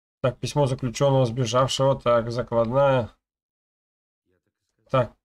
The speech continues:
вот она, помятая записка. "Лампа несёт свет нижним уровнем". Ну, это и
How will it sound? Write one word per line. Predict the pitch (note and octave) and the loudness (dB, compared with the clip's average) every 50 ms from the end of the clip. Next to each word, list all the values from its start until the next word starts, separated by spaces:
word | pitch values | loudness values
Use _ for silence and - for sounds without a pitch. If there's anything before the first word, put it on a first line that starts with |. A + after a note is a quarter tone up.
| _ _ _ _ - | _ _ _ _ -6
вот | - C3+ C3 B2+ B2+ - | 0 2 2 2 2 0
она, | B2+ A#2+ A#2 A2 G#2 G2+ - | 2 2 2 0 0 -2 -2
помятая | C3 C3 C3+ B2+ - B2 | 0 2 2 2 2 0
записка. | A2+ C3 C3 - C3+ B2+ - - A2+ - _ - - - _ - - - - | 0 0 -2 -2 -2 -4 -2 -4 -8 -8 _ -20 -20 -20 _ -20 -12 -6 0
"Лампа | B2 C#3+ D#3+ D#3+ D#3 D#3 | 2 2 2 2 2 2
несёт | D3 D3 C#3 - D#3 C3+ - | 2 2 2 2 2 0 0
свет | - C3 C3 C3+ D3 C#3+ C#3+ - - | -2 -2 0 0 0 0 -2 -4 -4
нижним | B2+ C3 D3 C#3+ D3 D3+ C#3 A#2+ C3 C#3 C3+ C3+ _ - | -4 -2 0 0 0 0 0 0 -2 -4 -4 -6 _ -4
уровнем". | D3 C3+ C3+ C3 B2+ A#2 A#2+ B2 A#2+ A2 F#2+ - _ _ - | -2 0 2 2 2 0 0 -2 -2 -4 -6 -10 _ _ -6
Ну, | - D3+ | -2 -2
это | C#3 - C3+ B2+ B2+ | -2 0 0 0 0
и | B2+ B2 | 0 -2